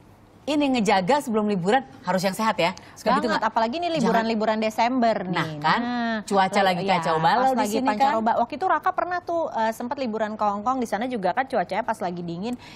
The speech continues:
Speaker 2: Jadi, eh, sampai sana panas tiga hari.
Speaker 1: Oh, demam
Speaker 2: Demam.
Speaker 1: langsung.
Speaker 2: Oh, oh.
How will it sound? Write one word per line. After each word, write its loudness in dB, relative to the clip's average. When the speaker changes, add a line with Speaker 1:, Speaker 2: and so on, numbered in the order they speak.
Speaker 2:
Jadi, 0
eh, -2
sampai -6
sana -2
panas -2
tiga -8
hari. -8
Speaker 1:
Oh, -2
demam 4
Speaker 2:
Demam. 4
Speaker 1:
langsung. 2
Speaker 2:
Oh, -4
oh. -8